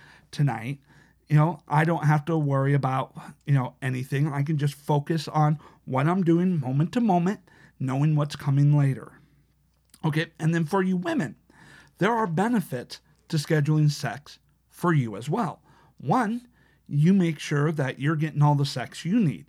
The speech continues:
I mean, we do talk a lot, you know, stereotypically about guys' sex drive, guys wanting to have more sex, but that's not always the case.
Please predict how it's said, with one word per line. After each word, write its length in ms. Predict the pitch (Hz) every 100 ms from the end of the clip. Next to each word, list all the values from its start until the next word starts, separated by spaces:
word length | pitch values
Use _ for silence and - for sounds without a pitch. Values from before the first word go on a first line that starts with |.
| _ - -
I 80 | -
mean, 160 | 175 175
we 100 | 180
do 220 | 202 269
talk 420 | 202 202 196 -
a 260 | - 143 131
lot, 560 | 113 110 127 123 135 -
you 80 | 139
know, 140 | 131
stereotypically 1160 | - 156 151 139 123 - 190 - 131 117 104 123 _ - - -
about 640 | 151 156 151 147 - 151
guys' 380 | 147 147 147 135
sex 380 | - 117 - -
drive, 380 | 104 104 -
guys 440 | - 147 175 175 143
wanting 260 | 147 139 127
to 60 |
have 180 | 127 123
more 160 | 123 120
sex, 280 | 131 113
but 160 | - 143
that's 240 | 208 240
not 200 | 233 214
always 280 | 208 202 202
the 100 | 175
case. 460 | - 254 220 -